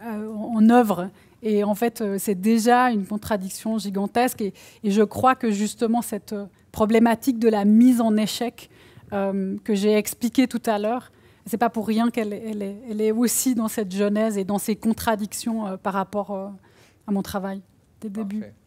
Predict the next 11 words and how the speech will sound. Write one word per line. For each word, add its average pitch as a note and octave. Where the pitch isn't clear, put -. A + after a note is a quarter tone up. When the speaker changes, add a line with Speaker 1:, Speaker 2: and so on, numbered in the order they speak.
Speaker 2:
Il C#3
y A#2
a A#2
encore C3+
une C3+
autre C#3
question C#3+
qui B2+
vient B2+
du A#2+
live, B2